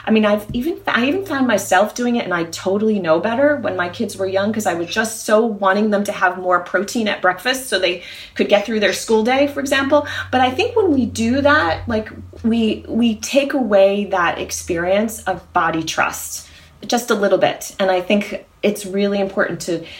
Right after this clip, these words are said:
try to encourage our kids to self-regulate around food, because that's what's going to help them to become ultimately healthy eaters. It's not so much about the types of food they eat. It's,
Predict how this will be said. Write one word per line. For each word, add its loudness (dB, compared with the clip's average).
try -2
to 2
encourage -2
our -2
kids -4
to 0
self-regulate 0
around -4
food, -2
because -6
that's 2
what's 0
going -2
to -2
help -6
them -2
to -8
become -4
ultimately 0
healthy -2
eaters. -2
It's -10
not 2
so -2
much 0
about 2
the 0
types -4
of -2
food -6
they 2
eat. -4
It's, -4